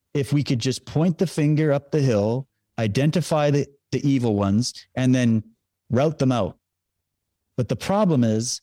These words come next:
good and evil as a potential run through the heart of every human being. So you can cut the head off one tyrant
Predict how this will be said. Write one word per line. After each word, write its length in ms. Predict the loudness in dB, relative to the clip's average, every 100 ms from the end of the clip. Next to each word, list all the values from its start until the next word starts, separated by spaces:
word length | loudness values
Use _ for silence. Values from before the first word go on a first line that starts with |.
| _ _ _ _ _ _ _ _ _ _ _ _ _ _
good 220 | 0 2
and 100 | 4
evil 420 | 4 2 0 -4 -10 _
as 220 | -4 -2
a 40 | -2
potential 640 | -4 -2 -2 -2 -6 -8 -12 _ _ -4
run 240 | 0 0
through 180 | 0 0
the 100 | 0
heart 360 | 0 0 0
of 120 | -2 -2 -2
every 260 | 0 0
human 260 | 0 0 0
being. 300 | 0 -2 -4 -10 _ _ _ _ -16
So 140 | -4 0
you 160 | 0
can 200 | 0 -2
cut 300 | 0 -2 -2
the 80 | 0
head 200 | 2 2
off 220 | 2 2
one 220 | 2 0 0
tyrant 400 | 0 -2 -4